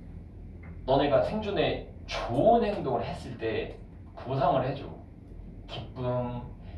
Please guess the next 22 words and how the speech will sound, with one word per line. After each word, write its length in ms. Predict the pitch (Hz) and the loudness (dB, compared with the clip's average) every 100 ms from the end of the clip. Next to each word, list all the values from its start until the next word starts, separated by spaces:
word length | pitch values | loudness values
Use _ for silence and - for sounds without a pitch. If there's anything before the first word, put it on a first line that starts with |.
| - | -8
행복, 840 | 156 160 143 139 135 135 135 - - - | -4 -2 2 4 4 4 0 -4 -12 -10
즐거움, 960 | - 127 120 127 127 123 123 123 127 - - | -6 -4 0 2 4 4 4 2 -2 -4 0
만족감, 800 | - 120 131 - 127 120 120 117 | 2 2 0 4 8 8 8 4
이런 220 | 143 196 | 6 8
거를 220 | 165 135 - | 10 6 6
보상해 320 | 123 131 110 | 0 0 -2
주잖아. 580 | - 92 87 85 85 - - - - | -2 -2 0 0 -2 -8 -14 -16 -6
그런데도 400 | 277 330 330 285 | 4 6 6 0
불구하고 560 | - 135 147 127 - - | 0 4 6 8 6 2
우리는 260 | 202 196 135 | 2 4 6
왜 140 | 135 | 4
도대체 360 | - - - 160 | 4 -2 -2 -4
생존에 320 | 208 190 143 | -4 -4 -4
나쁜 420 | - - - 466 | -4 -4 -4 -2
습관들을 480 | - - 190 135 - | -4 4 4 4 0
가지고 260 | - 107 113 | -4 -6 -4
있는 160 | 101 | -6
걸까? 640 | - - - - 104 - - | -6 -10 -12 0 2 2 0
이렇게 160 | 101 98 | -6 -6
되는 160 | - | -8
거 80 | - | -10
있지. 260 | - - | -12 -14